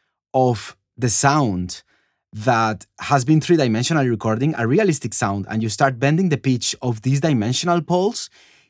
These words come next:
you can hear when you're decoding that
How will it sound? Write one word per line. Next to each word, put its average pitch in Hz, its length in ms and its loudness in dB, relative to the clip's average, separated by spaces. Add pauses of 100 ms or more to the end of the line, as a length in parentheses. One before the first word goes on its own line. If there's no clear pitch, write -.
(100)
you 139 140 4
can 156 180 2
hear 139 680 0 (140)
when 120 180 2
you're 127 140 4
decoding 123 720 -2 (360)
that 117 460 2